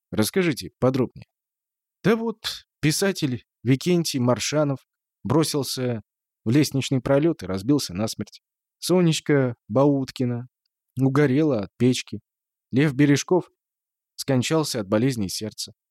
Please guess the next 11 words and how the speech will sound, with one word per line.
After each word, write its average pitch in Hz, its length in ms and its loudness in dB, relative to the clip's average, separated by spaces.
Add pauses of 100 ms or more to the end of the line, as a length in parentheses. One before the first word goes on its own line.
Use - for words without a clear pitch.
(260)
Три 170 200 2
смерти 147 640 -2 (140)
в 104 100 -8
две 120 200 2
недели. 117 500 -2 (580)
Ещё 135 360 -2
через 123 300 -2
три 113 160 -4
дня 110 200 -2
мадам 143 400 0 (200)
Сафонина 127 720 -4